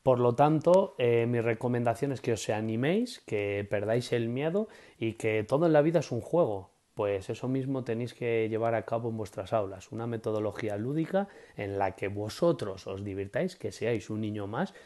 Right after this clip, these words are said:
porque yo siempre lo digo, una vez que entro en mi aula yo me convierto en un niño más, juego con ellos, paso momentos con ellos, les escucho y a partir de ahí construyo los aprendizajes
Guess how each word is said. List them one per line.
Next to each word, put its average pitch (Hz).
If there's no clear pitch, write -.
porque 104
yo 113
siempre 113
lo 107
digo, 131
una 117
vez 120
que -
entro 117
en 113
mi 113
aula 131
yo 113
me 113
convierto 110
en 107
un 107
niño 104
más, 127
juego 135
con 107
ellos, 151
paso 143
momentos 117
con 113
ellos, 127
les 117
escucho 147
y 104
a 98
partir 113
de 113
ahí 123
construyo 117
los 110
aprendizajes 107